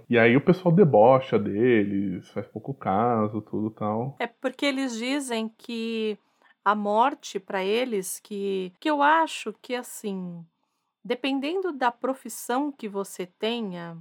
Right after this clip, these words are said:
Speaker 2: inevitavelmente algumas coisas vão acontecer nesse sentido.
Speaker 1: Uhum.
Speaker 2: Então, uma pessoa que é médico, por exemplo, é muito difícil que ele que ele não perca alguns, algumas sensibilidades que nós temos, por exemplo.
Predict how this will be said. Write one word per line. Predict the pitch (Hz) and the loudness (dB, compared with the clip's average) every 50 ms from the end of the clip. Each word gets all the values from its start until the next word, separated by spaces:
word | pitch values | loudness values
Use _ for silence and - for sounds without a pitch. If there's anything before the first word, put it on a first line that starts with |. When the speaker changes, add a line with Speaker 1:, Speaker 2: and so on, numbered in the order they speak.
| - - | -8 -2
Speaker 2:
inevitavelmente | 254 269 269 277 285 311 381 381 339 339 - - - 277 277 240 247 226 220 214 214 214 226 240 233 - 254 | 0 2 4 4 4 2 2 0 0 -2 -2 2 2 2 2 2 -2 -6 -6 -6 -6 -6 -8 -8 -8 -8 -8
algumas | 233 220 233 247 254 247 233 - - | -8 -8 -8 -8 -8 -8 -8 -10 -14
coisas | _ - 220 220 220 226 226 220 | _ -6 -6 -6 -6 -8 -12 -12
vão | 214 220 220 226 226 | -10 -8 -8 -6 -8
acontecer | 233 226 - 247 240 233 - - 262 262 - - - 220 214 | -10 -10 -12 -12 -12 -12 -10 -10 -10 -10 -10 -8 -6 -6 -6
nesse | 214 220 220 - | -6 -8 -10 -10
sentido. | - - 247 247 233 - - 190 170 165 160 165 175 165 - _ - | -12 -12 -14 -16 -16 -16 -16 -16 -16 -16 -18 -20 -20 -20 -20 _ -10
Speaker 1:
Uhum. | 151 131 135 135 131 127 127 120 127 151 175 - | -4 -2 -2 -2 -2 -2 -4 -4 -4 -4 -6 -6
Speaker 2:
Então, | 220 214 _ - - 254 262 277 285 294 302 294 294 285 269 240 _ _ - | -10 -12 _ -4 0 2 2 2 2 0 -2 -4 -4 -6 -6 -8 _ _ -14
uma | - 233 254 262 262 | -10 -4 -4 -4 -4
pessoa | - 269 269 262 - - 294 311 339 330 | -4 -6 -6 -6 -6 -6 -4 -4 -4 -6
que | 320 _ - 269 226 | -8 _ -8 -6 -6
é | 208 | -4
médico, | 196 196 208 214 220 214 202 180 190 190 _ _ 185 _ | -4 -4 -4 -2 -2 -2 -4 -6 -12 -20 _ _ -20 _
por | - 185 180 | -14 -12 -12
exemplo, | 180 180 175 196 214 226 220 214 - _ - 185 180 180 175 _ _ | -12 -12 -8 -6 -6 -6 -6 -8 -10 _ -14 -14 -14 -14 -16 _ _
é | - 233 262 | -4 -2 -2
muito | 262 254 254 277 330 403 466 - 320 | -2 0 0 0 0 0 0 -2 -4
difícil | 240 220 214 - - - 269 277 277 262 - - - 214 220 _ | -8 -8 -10 -12 -8 -6 -4 -4 -4 -4 -6 -8 -10 -10 -12 _
que | - 233 | -8 -4
ele | 233 233 240 240 247 247 254 247 240 - - _ _ _ - | -2 -2 -2 -4 -6 -8 -10 -8 -10 -10 -12 _ _ _ -12
que | 254 | -6
ele | 240 233 226 233 240 240 233 247 247 | -2 -2 0 0 -2 -4 -8 -10 -8
não | 240 240 233 240 240 240 240 233 _ - | -8 -6 -6 -6 -6 -6 -8 -12 _ -6
perca | - 233 233 233 247 _ - 240 | -2 -2 -2 -2 -4 _ 0 2
alguns, | 233 233 233 214 240 269 311 320 320 - - _ - - | 2 2 0 -4 -6 -6 -6 -8 -10 -14 -20 _ -10 -4
algumas | 208 226 233 254 277 311 302 294 | -4 -4 -4 -4 -4 -4 -4 -6
sensibilidades | - - 285 277 - 311 277 277 262 240 220 233 247 247 - - | -6 -8 -8 -8 -8 -12 -12 -12 -10 -4 -2 -2 -2 -2 -4 -14
que | - - 254 | -12 -12 -10
nós | 254 247 269 - - - | -8 -6 -6 -8 -8 -12
temos, | - - 254 247 240 233 226 208 202 - | -10 -8 -8 -6 -6 -8 -8 -10 -12 -14
por | - 196 190 | -12 -10 -10
exemplo. | 190 190 180 170 175 | -10 -10 -12 -14 -18